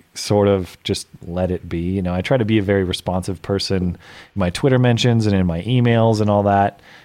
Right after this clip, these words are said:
um, because I, I do wanna keep in touch with my audience, absolutely. But the YouTube comment section is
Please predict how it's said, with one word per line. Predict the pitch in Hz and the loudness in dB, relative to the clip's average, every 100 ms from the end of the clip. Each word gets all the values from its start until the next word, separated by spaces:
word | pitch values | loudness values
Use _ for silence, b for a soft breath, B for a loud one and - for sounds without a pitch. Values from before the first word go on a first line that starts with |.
| B - | B -4
um, | 95 90 85 85 98 | 0 0 0 -2 -2
because | 120 131 | 0 2
I, | 123 113 110 | 2 2 2
I | |
do | 117 190 | 0 0
wanna | 143 98 92 | 0 0 -2
keep | - 110 | -2 -2
in | 101 | -2
touch | - 98 - | -2 -4 -4
with | 87 - | -6 -8
my | 92 85 | -8 -6
audience, | 92 104 78 78 | -4 -4 -6 -8
absolutely. | 85 85 - 92 82 78 - B B B _ | -8 -10 -8 -6 -6 -10 -16 B B B _
But | 107 | -2
the | 107 | 2
YouTube | 131 185 139 | 2 2 0
comment | 104 107 92 87 | 0 -2 -2 -2
section | 95 87 - 90 | -2 -2 -4 -6
is | 85 - - | -6 -6 -10